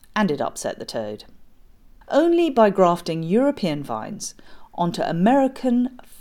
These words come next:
phylloxera-resistant rootstock could this disaster be managed, and there's still no cure or treatment.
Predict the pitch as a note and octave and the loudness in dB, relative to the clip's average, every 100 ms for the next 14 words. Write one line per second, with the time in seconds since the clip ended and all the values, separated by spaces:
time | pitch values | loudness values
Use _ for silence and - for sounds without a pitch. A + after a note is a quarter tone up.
0 | - - E3+ A#3 - A#3+ A#3 G3+ F#3+ F#3 | -8 -2 0 0 0 2 2 2 -2 -4
1 | F3+ A2+ D#3 - - G#2+ - - - - | -6 -4 -4 -6 -4 -4 -6 -14 -20 -20
2 | - - F3+ G3 A3 - A3+ D#3 D3+ C#3+ | -20 -4 -4 0 -2 0 -2 0 0 -2
3 | C#3+ - C#3+ C#3+ C#3+ D#3+ C3 D#2+ - - | -4 -2 -2 -2 -6 -4 -6 -8 -14 -16
4 | - - - - - F#3 G3 G3 - - | -18 -20 -20 -20 -4 0 2 2 -2 -4
5 | - B3 G3 D3 B2+ - B2+ B2 B2 - | 2 4 4 2 -4 -4 -4 -4 -8 -8
6 | A2+ - - - | -8 -10 -14 -16